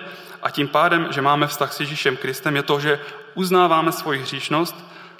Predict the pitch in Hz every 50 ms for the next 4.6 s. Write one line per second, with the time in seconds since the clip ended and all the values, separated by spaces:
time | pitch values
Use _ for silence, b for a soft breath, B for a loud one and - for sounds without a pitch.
0 | B B 127 123 127 - - 151 156 151 151 156 160 160 - - 139 143 - 135
1 | 143 147 147 143 143 147 151 156 165 156 143 - 156 147 151 147 - - - -
2 | 165 156 147 143 147 151 151 147 - 147 147 139 - - - 143 - - 135 139
3 | 143 147 156 151 180 180 202 196 - B B B B B B B B B 131 135
4 | 135 131 131 147 160 156 - 170 165 165 175